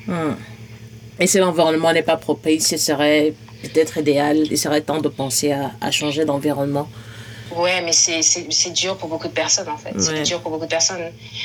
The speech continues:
Speaker 2: Parce que déjà, l'indépendance financière joue. Aussi, euh, émotionnellement, comment vous faites. Il y a une raison pour laquelle c'est aussi,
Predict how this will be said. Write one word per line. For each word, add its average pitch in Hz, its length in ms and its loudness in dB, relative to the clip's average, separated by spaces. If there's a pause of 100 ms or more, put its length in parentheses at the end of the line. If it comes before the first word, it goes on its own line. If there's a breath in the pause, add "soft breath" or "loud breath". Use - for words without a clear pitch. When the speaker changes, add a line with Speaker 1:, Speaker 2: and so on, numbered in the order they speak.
(320 loud breath)
Speaker 2:
Parce 170 160 2
que 175 80 -6
déjà, 180 520 2 (120)
l'indépendance 165 500 0
financière 165 480 0
joue. 196 300 -2 (120)
Aussi, 170 440 -2 (160)
euh, 170 180 2
émotionnellement, 170 560 0
comment 165 220 -4
vous 156 80 -6
faites. 156 400 -4 (480 loud breath)
Il 165 80 -2
y - 20 2
a 160 140 0 (260)
une 180 120 -6
raison 175 340 0
pour 185 100 -4
laquelle 165 240 -2
c'est - 180 2
aussi, - 240 2